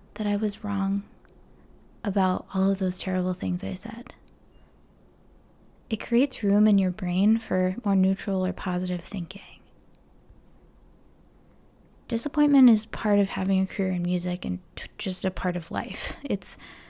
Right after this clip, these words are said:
nothing to be afraid of. It's just an emotion. What we are afraid of is what our brain will make this disappointing outcome mean about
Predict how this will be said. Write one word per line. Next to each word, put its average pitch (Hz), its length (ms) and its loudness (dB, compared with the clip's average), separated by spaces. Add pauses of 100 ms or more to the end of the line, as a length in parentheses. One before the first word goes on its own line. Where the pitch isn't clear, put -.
(220)
nothing 226 440 2
to 254 100 2
be 214 140 4
afraid 185 440 -2
of. 277 420 0 (1200)
It's - 180 -12
just - 240 -2
an 208 60 4
emotion. 185 500 0 (2250)
What 226 280 -2
we 208 120 2
are 214 200 6
afraid 240 500 2
of 185 440 4 (340)
is 202 140 -6
what 226 200 -2
our 269 180 4
brain 208 680 4 (440)
will 196 120 0
make 185 260 2
this 202 140 -2
disappointing 190 640 -2
outcome 185 420 -2
mean 185 200 2
about 185 260 -2